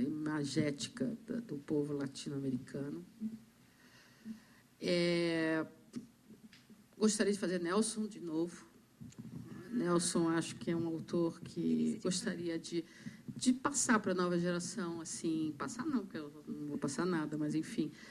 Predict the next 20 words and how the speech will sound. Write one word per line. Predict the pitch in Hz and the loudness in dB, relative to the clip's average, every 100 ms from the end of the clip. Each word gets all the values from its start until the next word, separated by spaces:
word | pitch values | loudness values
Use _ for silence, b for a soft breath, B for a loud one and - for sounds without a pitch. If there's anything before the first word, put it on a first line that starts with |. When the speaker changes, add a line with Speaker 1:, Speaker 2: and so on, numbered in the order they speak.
| B B - | B B 6
Speaker 1:
trabalhar | 254 277 254 220 220 | 8 10 12 10 8
com | 190 | 4
novos, | 180 165 170 - - | 2 0 -2 -6 -6
novas, | - 170 160 165 151 - - | -4 -2 0 -2 -2 -4 0
novas | 175 170 165 156 | 2 4 2 -2
leituras, | 156 160 147 - 202 208 165 151 | 0 0 0 -2 4 4 4 0
novas | 151 147 147 | -2 -2 -6
visões | 143 - 151 151 156 - - - | -8 -4 -2 -2 -2 -6 -14 -12
do | - | -6
Nelson. | 151 151 - - - - - - - - - - B B B B B B B - | -2 -2 -4 -8 -16 -20 -20 -20 -20 -20 -16 -12 B B B B B B B 10
E | 247 | 10
de | 240 | 12
muitas | 240 247 269 262 | 12 10 10 6
autoras, | 254 247 233 214 202 190 - - - | 6 8 8 8 4 -2 -4 -6 -4
é, | 165 170 | -4 -2
que | - | 0
eu | 175 170 | 0 2
amo, | 170 170 160 | 2 2 0
assim, | 156 - 156 | -2 -4 -4
Clarice, | 156 165 151 156 165 165 - - 170 160 160 156 156 156 | -4 -4 -2 0 2 2 0 -2 0 0 0 0 0 0